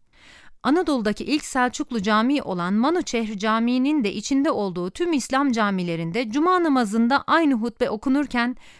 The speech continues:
Sultan Alparslan da ordusuyla Malazgirt Ovası'nda cuma namazını kılar. Kefen yerine beyaz bir gömlek giyerek ordusunu toplar. "Ya Rabbi, seni kendime vekil yapıyor,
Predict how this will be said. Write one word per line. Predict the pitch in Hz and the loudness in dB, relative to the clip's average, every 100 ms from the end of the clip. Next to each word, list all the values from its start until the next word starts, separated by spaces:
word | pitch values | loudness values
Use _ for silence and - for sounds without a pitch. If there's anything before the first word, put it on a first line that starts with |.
| - | -8
Sultan | - 349 330 | -4 0 2
Alparslan | 285 285 302 302 - 277 285 208 | 2 0 2 0 0 0 0 0
da | - | 0
ordusuyla | 247 254 285 320 247 | -2 -2 -2 -2 0
Malazgirt | 208 247 285 294 226 220 - | 2 2 4 2 0 -4 -4
Ovası'nda | 196 202 - 214 220 | -4 -4 -2 -2 -2
cuma | 208 269 277 247 | 2 4 4 4
namazını | 202 196 190 196 | 2 2 0 -2
kılar. | - 165 - - - - - - - | -4 -10 -10 -14 -20 -20 -20 -20 -6
Kefen | 208 233 311 339 | -4 0 2 4
yerine | 349 269 190 160 | 2 2 2 2
beyaz | 190 254 262 | 2 4 2
bir | 208 196 | 0 -2
gömlek | 175 202 247 277 | 0 2 2 0
giyerek | 196 233 220 214 - | -2 0 0 -2 -4
ordusunu | 220 214 202 202 202 | -2 -2 -2 -2 -2
toplar. | 196 - 82 151 - - _ _ _ _ - _ _ _ - | -4 -6 -8 -10 -12 -16 _ _ _ _ -20 _ _ _ -2
"Ya | 254 277 226 | 4 6 6
Rabbi, | 180 156 165 175 - _ _ _ - | 2 -2 -8 -8 -14 _ _ _ -16
seni | - 370 370 | 0 2 2
kendime | 302 302 277 269 254 | 4 4 4 4 4
vekil | 226 233 285 | 2 2 2
yapıyor, | 226 202 214 196 208 | 2 0 0 0 -2